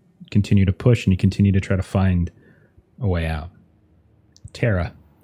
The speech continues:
you're outside. You're hiding in the shadows at the base of the tower by the stair. You're looking for any signs of returning wolves,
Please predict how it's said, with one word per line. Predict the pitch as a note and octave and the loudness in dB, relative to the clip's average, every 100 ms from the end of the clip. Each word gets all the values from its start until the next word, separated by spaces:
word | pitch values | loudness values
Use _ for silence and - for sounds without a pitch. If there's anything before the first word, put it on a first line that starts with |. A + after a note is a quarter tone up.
| _ _ _ _ - | _ _ _ _ -2
you're | G#2+ G#2 - | 2 2 2
outside. | C3+ C3 - A2+ G#2+ G#2 F#2 - - _ _ - | 2 0 0 2 4 2 0 -8 -20 _ _ -2
You're | G#2 G2+ | 0 2
hiding | - B2+ B2 | 2 4 6
in | A#2 | 6
the | G2+ | 6
shadows | - G#2 F#2+ F#2 - - - | 4 4 4 2 0 -8 -12
at | F#2+ | -8
the | |
base | - G2 G2 - _ - | 0 0 0 -4 _ -4
of | F#2+ E2+ E2+ - | -2 -2 -6 -10
the | G2+ | -8
tower | A#2 G2+ G#2 G2 F2+ - | -4 0 2 0 -2 -6
by | G2 G2 | -2 0
the | F#2+ | 0
stair. | - G2+ G2 F#2+ | 0 0 0 0
You're | F2+ F2 | -2 -2
looking | F2 G2 A2+ G#2+ | -2 2 4 4
for | E2 | 2
any | F#2 | -2
signs | F#2 G2+ G2 G2 F#2 | -2 0 2 2 0
of | E2+ - | -6 -6
returning | G2+ - - A2+ G2+ F2+ | -10 -6 0 2 2 0
wolves, | F#2 G2+ G#2 G2+ - | 0 0 0 0 -6